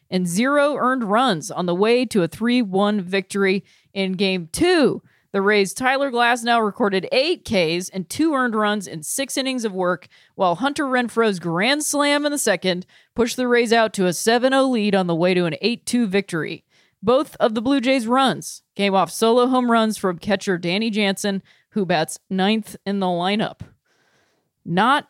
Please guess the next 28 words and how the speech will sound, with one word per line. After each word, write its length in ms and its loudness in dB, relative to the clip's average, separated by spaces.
great. 600 2
<laughs> 1160 -4
I 520 0
was 280 -4
really 360 -2
happy 340 0
to 100 -4
see 180 -2
the 100 -2
Blue 240 -6
Jays 320 -4
in 180 -2
there. 280 0
They're 160 2
a 60 2
lot 240 2
of 80 -4
fun, 500 0
a 80 -4
lot, 280 2
a 140 2
young 380 2
team 400 2
with 140 2
a 40 2
lot 260 2
of, 240 2
uh, 340 4